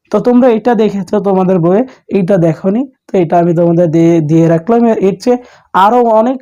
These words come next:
রকমের রয়েছে, যেটা তোমরা ব-, ব-, বড় হলে বা উপর ক্লাসে গেলে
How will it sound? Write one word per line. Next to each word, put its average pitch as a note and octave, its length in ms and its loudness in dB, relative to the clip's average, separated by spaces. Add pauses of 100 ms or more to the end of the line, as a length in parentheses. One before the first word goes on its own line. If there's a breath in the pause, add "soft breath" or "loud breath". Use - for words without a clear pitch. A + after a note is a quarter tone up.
রকমের F#3+ 360 -2
রয়েছে, E3 300 -2
যেটা F#3 240 -2
তোমরা F3+ 300 -2 (380 loud breath)
ব-, G3 300 0
ব-, F3 260 0
বড় E3 280 0
হলে F#3+ 240 -4
বা F#3+ 120 -2
উপর E3 280 -4
ক্লাসে E3 380 -6
গেলে F#3+ 180 -4